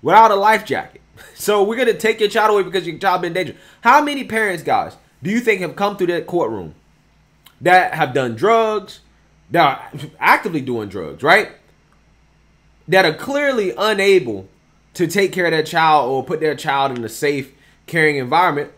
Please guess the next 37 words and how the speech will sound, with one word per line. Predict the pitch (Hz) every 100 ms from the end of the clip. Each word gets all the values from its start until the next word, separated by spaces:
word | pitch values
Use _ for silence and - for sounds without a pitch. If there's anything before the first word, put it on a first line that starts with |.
| _
an | -
environment | 139 156 165 151
where | 143
they're | 151
gonna | 151
be | 147
successful, | 123 208 220 185 156
and | 156 151 135 127
they | 151 190
was | 170
allowed | 165 156
to | 131
keep | 156 117
custody. | 117 - - - _ _ _ _ _ _ _ _ -
I'm | 170
pretty | 294 294
sure | 269 254
a |
whole | 233 247
lot | 254 240
of | 135
them, | 98
right? | 175 240
We're | 220
not | 285 294 254 - _ _
out | - 254 185
here | 202 180 170 185 _ _ _ _ _ _ _ _ _ -
taking | 208 240 233 208
away | 190 196 185
children | - 214 233 190
because | 165 160 175 160 - _ 123
their | 180
mother | 170 196 214 175
smokes | 170 180 165
cigarettes, | - - 202 170 117 - - - _ _ _ _ _ _ _ _ -
okay? | 139 220
Because | 208 185 208 185